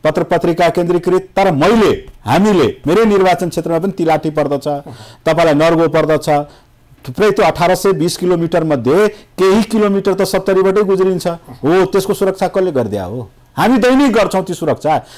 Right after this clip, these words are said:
त्यसका व्यवस्थापन पनि हामी दैनिक गर्दछौँ। तर एउटा अटुट सत्य के छ भने हामी साँच्चै भारतसँग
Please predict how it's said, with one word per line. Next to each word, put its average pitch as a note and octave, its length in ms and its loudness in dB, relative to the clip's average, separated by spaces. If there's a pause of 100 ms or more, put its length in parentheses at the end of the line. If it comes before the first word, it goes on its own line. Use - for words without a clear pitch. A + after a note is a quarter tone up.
(140)
त्यसका G#3+ 220 0
व्यवस्थापन G#3+ 680 0
पनि A3+ 160 2
हामी F#3 220 0
दैनिक E3+ 300 0
गर्दछौँ। C#3 520 0 (400)
तर A#3 100 2
एउटा A#3 400 2 (220)
अटुट C4+ 520 0
सत्य A#3 420 -2
के G#3+ 200 2
छ G3 120 -2
भने D#3 460 0 (280)
हामी F#3+ 300 0
साँच्चै G#3 460 0
भारतसँग D#3+ 760 0